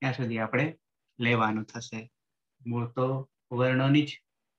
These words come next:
વર્ણોનું જ ગણિત છે, અનુશાસન છે, શાસન છે, પણ ખરેખર મજાનું છે. આમાં તો બધી ભાષામાં આ જ પ્રક્રિયા, આ જ વસ્તુ રહેતી છે. પણ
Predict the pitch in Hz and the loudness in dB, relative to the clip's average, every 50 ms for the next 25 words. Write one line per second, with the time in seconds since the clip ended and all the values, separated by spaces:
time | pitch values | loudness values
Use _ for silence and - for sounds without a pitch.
0 | _ _ _ _ _ _ - 135 123 123 123 123 123 127 131 143 151 143 151 131 | _ _ _ _ _ _ -6 -2 0 2 2 2 2 2 4 4 6 6 4 4
1 | 139 139 139 131 - - - 135 135 139 _ _ _ - - 139 135 131 135 127 | 4 4 2 2 0 -4 -10 -10 -10 -12 _ _ _ -2 0 0 0 2 0 -2
2 | 120 120 127 127 123 120 - 123 120 - 123 117 117 - 123 120 120 - - 120 | 0 0 -2 -2 -2 -4 -8 -8 -2 -2 -2 -2 0 -2 -2 -2 -4 -4 -10 -14
3 | 123 _ _ _ _ _ _ _ _ _ _ _ - 131 131 131 131 127 131 143 | -16 _ _ _ _ _ _ _ _ _ _ _ -6 -2 0 0 0 -2 -4 -8
4 | _ _ _ _ - - 139 139 143 135 - - 131 131 131 135 - _ _ _ | _ _ _ _ -6 -2 0 0 0 0 -2 -2 -2 -2 -2 -6 -10 _ _ _
5 | _ _ _ - 131 127 123 117 127 127 131 131 123 120 - - - 110 113 _ | _ _ _ 0 2 2 4 4 4 4 4 4 2 2 -2 -4 -8 -12 -14 _
6 | _ _ _ _ _ _ _ _ - 123 123 131 113 107 98 - - 131 131 131 | _ _ _ _ _ _ _ _ -16 -14 -10 -8 -8 -8 -8 -8 -8 -6 -4 0
7 | 127 139 143 143 147 139 - 151 143 143 143 143 143 147 156 156 - - - 117 | 2 2 4 4 4 2 2 2 0 2 2 2 2 2 0 0 -2 -4 -4 -4
8 | - - 117 117 113 117 123 139 147 139 123 123 120 - - 123 113 113 117 117 | -4 -4 -6 -4 -2 0 0 0 0 0 -2 -4 -6 -6 -6 -4 -2 -2 -4 -4
9 | _ - - - - - 117 113 - _ _ _ _ _ _ _ _ _ - 123 | _ -18 -20 -16 -12 -10 -10 -10 -12 _ _ _ _ _ _ _ _ _ -6 -2
10 | 120 120 120 120 | 0 0 0 0